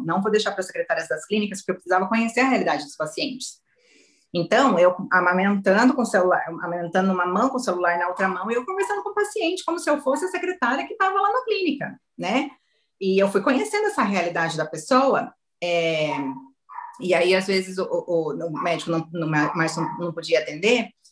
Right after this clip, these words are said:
e a pessoa ficava brava, eu falava, "Olha, é, vamos lembrar que ele também é uma pessoa, ele precisa", porque assim, "Ah, mas eu quero passar com ele, só quero passar meio-dia", por exemplo, "Ah, mas meio-dia é o horário de almoço". "Ah, ele não pode almoçar em outro horário?" Não, ele não pode, porque ele precisa comer, porque ele precisa estar bem pra poder atender você.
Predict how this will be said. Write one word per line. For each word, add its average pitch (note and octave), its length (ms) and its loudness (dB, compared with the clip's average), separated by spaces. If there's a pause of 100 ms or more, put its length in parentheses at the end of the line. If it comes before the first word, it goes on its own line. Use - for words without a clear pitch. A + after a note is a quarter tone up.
e F#3 120 4
a F3+ 40 4
pessoa F3 280 2
ficava D#3+ 240 -2
brava, F#3 300 2
eu F3 40 -8
falava, D#3 280 -4
"Olha, D#3 500 2 (640)
é, G2+ 640 -6
vamos D#3+ 260 0
lembrar A#3 440 4
que G#3+ 80 -4
ele F3 120 0
também F#3 320 0
é A#4 40 -2
uma F4+ 140 0
pessoa, F#3 240 2
ele D3+ 80 -4
precisa", D3+ 260 -6
porque F3+ 260 0
assim, F#3+ 180 -2
"Ah, F#4 180 2
mas E4+ 120 2
eu D#4 60 0
quero D4+ 140 2
passar D4 180 0
com C#4 80 2
ele, D4+ 120 4
só D4+ 120 2
quero E4+ 180 2
passar E4+ 380 2
meio-dia", D4 440 4
por G#3 100 2
exemplo, E3 200 -2
"Ah, D#3+ 100 -4
mas D#3+ 200 -6
meio-dia E3 320 0
é - 20 0
o E3 40 4
horário E3+ 240 2
de F#3+ 60 -4
almoço". F#3+ 300 -2
"Ah, D4 80 4
ele F4 100 4
não A#3+ 100 4
pode A#3 180 2
almoçar G3+ 220 -4
em F3+ 40 -8
outro - 160 -14
horário?" F3+ 160 -4
Não, G3+ 180 -6
ele E3+ 120 -12
não A3 140 -4
pode, A#3 360 2
porque - 320 -12
ele D3+ 80 -6
precisa G3 160 -2
comer, F4+ 360 -2 (800)
porque F3 140 2
ele - 60 4
precisa F4 220 -2
estar C#4+ 240 2
bem C4 180 2
pra D#3+ 120 -2
poder E3 160 4
atender D#3+ 320 0
você. - 480 0